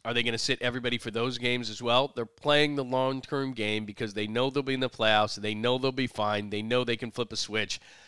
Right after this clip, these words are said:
and there is no need to panic.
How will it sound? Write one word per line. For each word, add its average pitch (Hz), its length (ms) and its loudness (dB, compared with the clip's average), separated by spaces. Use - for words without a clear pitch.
and 110 140 0
there 110 140 0
is 110 160 -2
no 101 460 -2
need 98 440 -8
to 110 80 -10
panic. 101 640 -2